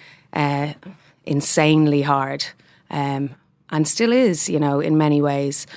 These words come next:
Um, and the effect has been that it's, you know, turned our lives upside down. Um, and for me personally, obviously I was nineteen. So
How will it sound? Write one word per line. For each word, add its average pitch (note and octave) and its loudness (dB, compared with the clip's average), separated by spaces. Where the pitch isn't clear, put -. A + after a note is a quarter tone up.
Um, D3+ 4
and E3+ 2
the F#3 4
effect G#3+ 0
has D#3 -6
been D3+ 0
that D3+ 0
it's, - -4
you F3 -2
know, C#3+ 0
turned D3 2
our C#3+ 2
lives C#3+ 0
upside D3 -4
down. D3+ -2
Um, D3+ 2
and D3+ 2
for E3+ 2
me E3 6
personally, D3+ 0
obviously D#3 -2
I C#3+ 0
was C#3+ 0
nineteen. C#3+ 0
So D3+ -2